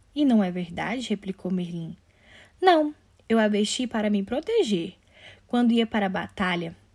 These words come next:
e você tinha medo de que fosse gravemente ferido ou morto", acrescentou Merlin. "Não é,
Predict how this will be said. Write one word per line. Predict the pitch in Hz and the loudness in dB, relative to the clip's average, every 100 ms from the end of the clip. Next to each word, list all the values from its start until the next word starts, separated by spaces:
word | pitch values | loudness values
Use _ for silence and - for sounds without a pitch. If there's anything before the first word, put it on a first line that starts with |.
| _ _ _ | _ _ _
e | 262 | -2
você | 240 247 - 247 | 0 -2 -2 -4
tinha | - 254 247 | -4 -4 0
medo | 233 220 240 214 185 - - - | 2 2 2 0 -2 -12 -20 -18
de | - 233 | -6 -2
que | 302 | 0
fosse | - 247 247 233 | 0 -2 0 2
gravemente | 233 220 226 202 202 - | 2 2 2 0 -2 -2
ferido | 247 202 190 | 0 0 0
ou | 277 | -2
morto", | 494 370 - - - _ - | -2 -4 -6 -16 -20 _ -8
acrescentou | 202 196 185 180 175 175 | -4 -4 -4 -6 -4 -4
Merlin. | 170 165 170 165 170 - _ _ - - - - - - - | -4 -6 -6 -8 -8 -16 _ _ -20 -20 -20 -20 -20 -20 -4
"Não | 269 277 | -2 0
é, | 254 254 | 2 2